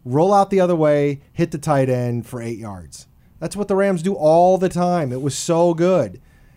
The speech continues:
Then you don't quite get the first down when you run it on second down. And then for whatever reason, and I'd be, I'd love to know, uh, you know, A J Green has one-on-one coverage. It's against Jalen Ramsey, though.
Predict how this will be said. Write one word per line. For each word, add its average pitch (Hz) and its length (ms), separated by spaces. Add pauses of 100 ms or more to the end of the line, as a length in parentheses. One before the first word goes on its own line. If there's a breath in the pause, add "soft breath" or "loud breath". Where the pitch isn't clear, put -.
(100)
Then 147 220
you 147 100
don't 156 240
quite 156 300
get 147 180
the 143 80
first 143 320
down 143 380
when 139 140
you 135 100
run 135 260
it 135 120
on 127 140
second 123 380
down. 113 340
And 123 280
then 123 400 (500 soft breath)
for 151 220
whatever 185 380
reason, 170 360
and 139 180
I'd 156 320
be, - 140
I'd 165 260
love 175 200
to 208 100
know, 240 300 (520)
uh, 123 320
you 135 100
know, 127 220
A 139 160
J 170 160
Green 160 360
has 143 240
one-on-one 160 480
coverage. 139 600
It's 113 220
against 117 340
Jalen 131 320
Ramsey, 147 340
though. 147 380